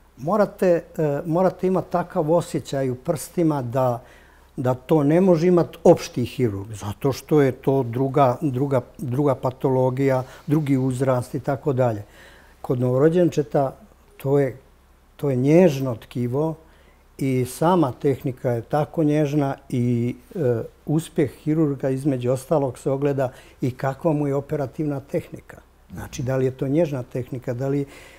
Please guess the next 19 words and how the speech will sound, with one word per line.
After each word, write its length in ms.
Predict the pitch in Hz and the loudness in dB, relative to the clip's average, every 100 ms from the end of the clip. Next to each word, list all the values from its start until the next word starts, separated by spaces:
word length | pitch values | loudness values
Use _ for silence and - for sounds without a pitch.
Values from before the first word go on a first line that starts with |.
| - - | -18 -6
da 220 | 117 147 | 2 4
li, 280 | 156 143 - - | 6 2 -2 -4
e, 140 | 127 | -4
s-, 120 | - - | -4 -8
što 240 | 123 - | -6 -2
bi 120 | 135 123 | -2 -2
se 160 | - | -2
reklo 320 | 135 147 156 | -2 0 -2
po 160 | 127 135 | -2 -2
znacima 500 | 123 139 143 151 135 | -2 -2 -2 -4 -2
navoda, 400 | 131 139 156 135 | -4 -2 -2 -2
sarađuje 640 | - 131 131 151 165 165 | -4 0 4 4 4 2
sa 180 | 131 147 | 2 -2
tkivom 560 | 127 - 165 156 160 165 - - - | -6 0 4 4 2 -2 -10 -20 -14
da, 360 | 117 113 143 123 - _ _ | -6 0 0 -2 -12 _ _
da 260 | 208 131 135 | -6 0 4
osjeća 640 | 143 175 240 226 - 139 - - | 4 4 2 2 4 2 2 -10
tkivo 520 | - 151 156 160 156 180 - | -2 2 6 6 4 -2 -8
da 380 | 135 120 117 | -4 -2 -2